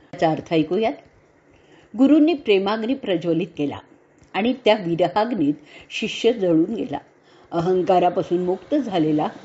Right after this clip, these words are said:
गवतासारखा हलका झालेला आत्मा पूर्ण ब्रह्माशी एकरूप झाला. सद्गुरू प्रेमाग्नी प्रज्वलित करतात, तेव्हा शिष्याच्या हृदयात विरहाग्नी प्रज्वलित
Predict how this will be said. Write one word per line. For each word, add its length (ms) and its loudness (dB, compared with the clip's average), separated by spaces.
गवतासारखा 800 0
हलका 300 -2
झालेला 560 0
आत्मा 500 -8
पूर्ण 380 2
ब्रह्माशी 880 -6
एकरूप 560 -2
झाला. 340 -6
सद्गुरू 380 4
प्रेमाग्नी 600 0
प्रज्वलित 500 -4
करतात, 340 -2
तेव्हा 240 0
शिष्याच्या 640 -2
हृदयात 540 -2
विरहाग्नी 680 0
प्रज्वलित 560 -4